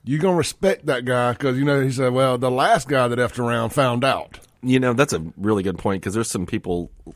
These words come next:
Speaker 2: in the metro area like that that I'm thinking of. I'm not gonna name 'em.
Speaker 1: Yeah.
Speaker 2: But I'm like, yeah, if I saw that guy sitting around, I'd be like, eh.
Speaker 1: Oh, yeah. E-,
Speaker 2: Yeah.
Speaker 1: e-, even in my mid forties, there's some guys that are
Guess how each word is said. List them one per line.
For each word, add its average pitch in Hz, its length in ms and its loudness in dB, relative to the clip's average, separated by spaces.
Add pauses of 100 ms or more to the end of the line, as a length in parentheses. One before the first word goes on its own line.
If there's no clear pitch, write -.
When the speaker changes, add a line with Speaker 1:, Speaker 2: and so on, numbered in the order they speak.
Speaker 2:
in 95 80 -8
the 87 60 -6
metro 92 340 -4
area 85 180 -4
like 82 240 -6
that 85 240 -4
that 85 100 -8
I'm 82 100 -8
thinking 87 280 -8
of. 85 160 -6 (140)
I'm 90 100 -8
not 92 140 -4
gonna 82 140 -8
name 92 280 -6
'em. 78 180 -10 (180)
Speaker 1:
Yeah. 123 280 -2
Speaker 2:
But 113 140 2
I'm 101 100 0
like, 95 240 0
yeah, 110 240 4
if 101 80 -2
I 110 80 4
saw 107 200 2
that 101 220 0
guy 90 220 -2
sitting 87 240 -6
around, 90 300 -6
I'd 87 100 -8
be 87 80 -10
like, 85 320 -10
eh. - 60 -2
Speaker 1:
Oh, 113 200 2
yeah. 156 160 -4 (400)
E-, 151 140 0
Speaker 2:
Yeah. 95 240 2 (320)
Speaker 1:
e-, 143 60 0
even 196 160 6
in 170 60 0
my 165 160 4
mid 160 240 0
forties, 160 440 2
there's 147 200 0
some 156 120 0
guys 127 420 2
that 127 120 0
are 107 120 -2